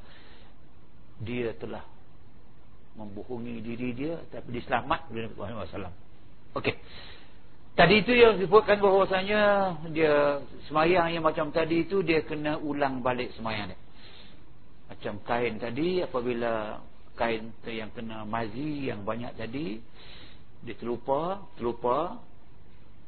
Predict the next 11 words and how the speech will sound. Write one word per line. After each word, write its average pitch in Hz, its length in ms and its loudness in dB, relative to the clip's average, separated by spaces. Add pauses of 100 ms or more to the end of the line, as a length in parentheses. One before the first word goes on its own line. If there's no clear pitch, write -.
(720)
dia 120 80 -2
ambil 131 160 -4
semayang, 147 240 2
dia 135 160 -2
semayang. 120 400 2
Lepas 113 320 0
semayang, 160 480 2
baru 147 160 4
teringat, 139 280 0 (120)
kain 135 240 2
tu 123 80 -4